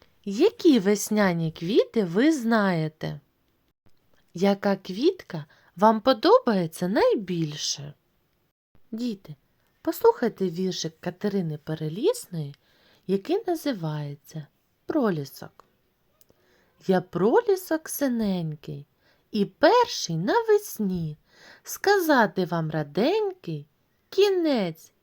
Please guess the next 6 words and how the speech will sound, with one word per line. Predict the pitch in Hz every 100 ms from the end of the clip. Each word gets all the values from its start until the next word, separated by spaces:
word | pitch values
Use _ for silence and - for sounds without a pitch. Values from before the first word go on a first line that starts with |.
| -
кінець | 466 466 381 285 196
зимі. | 175 220 247 226 185 143 _ _ _ - _
З-під | - - 302 -
снігу | - - 453 339 240
мій | 214 196
листочок | 180 175 - 403 480 466 202 175 -